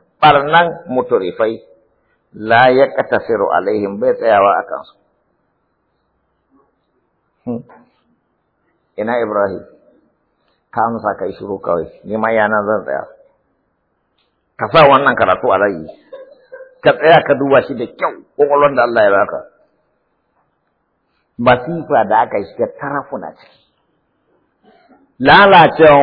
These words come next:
wannan tarbiyya, tarafu na ciki. Kusan ma shi ya yi uwa, ya yi makarƙiya. Ina jin Hausan mata ce wannan ko? Hausan mata ce.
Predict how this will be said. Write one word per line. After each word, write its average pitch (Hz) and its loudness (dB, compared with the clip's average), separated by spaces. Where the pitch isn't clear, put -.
wannan 139 0
tarbiyya, 123 2
tarafu 143 2
na 92 -6
ciki. - -20
Kusan 175 2
ma 160 4
shi 156 -10
ya 156 0
yi 156 2
uwa, 165 4
ya 120 -4
yi 127 -2
makarƙiya. 131 -2
Ina 139 -2
jin 131 -2
Hausan 135 -2
mata 135 -2
ce 131 -14
wannan 123 -8
ko? 117 -14
Hausan 143 0
mata 139 -2
ce. - -20